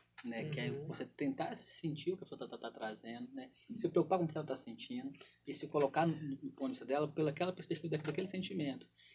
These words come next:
Speaker 1: E, e ela falou, então, às vezes, um, uma pergunta importante é,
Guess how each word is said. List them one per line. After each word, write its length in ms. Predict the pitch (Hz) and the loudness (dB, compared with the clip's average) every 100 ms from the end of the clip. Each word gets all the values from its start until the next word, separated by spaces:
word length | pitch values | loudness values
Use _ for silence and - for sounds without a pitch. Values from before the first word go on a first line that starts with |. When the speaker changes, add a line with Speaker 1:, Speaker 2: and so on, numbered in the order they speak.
| - | -2
Speaker 1:
E, 180 | 147 170 | 2 8
e 40 | |
ela 140 | 151 185 | 8 10
falou, 200 | 151 135 | 8 8
então, 220 | 160 151 - | 4 2 2
às 180 | 170 135 | 4 8
vezes, 200 | 175 208 | 8 8
um, 180 | 156 165 175 170 | 4 2 -2 2
uma 200 | 156 151 | 4 6
pergunta 360 | - 139 143 | 8 6 8
importante 460 | 120 - 139 214 185 | 6 4 4 4 6
é, 140 | 139 | 4